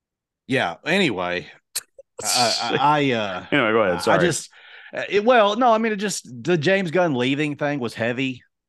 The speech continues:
Speaker 1: and it,
Speaker 2: Yeah.
Speaker 1: it hangs heavy on this movie.
Speaker 2: Yeah.
Speaker 1: Uh, the fact that we have,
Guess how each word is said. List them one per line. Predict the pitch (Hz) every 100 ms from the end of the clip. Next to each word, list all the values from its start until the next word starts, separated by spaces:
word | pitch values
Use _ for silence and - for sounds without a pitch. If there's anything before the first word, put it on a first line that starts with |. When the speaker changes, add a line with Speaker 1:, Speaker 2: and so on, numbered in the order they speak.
| _
Speaker 1:
and | 117
it, | 85
Speaker 2:
Yeah. | 85
Speaker 1:
it | 110
hangs | 113 127 131 117
heavy | 135 120 127
on | 120
this | 117 -
movie. | 107 117 123 123 _ _ _ _ _
Speaker 2:
Yeah. | - 80 78
Speaker 1:
Uh, | 107 104
the | 101
fact | - 135 131 -
that | 117
we | 110 117
have, | 123 123 123 107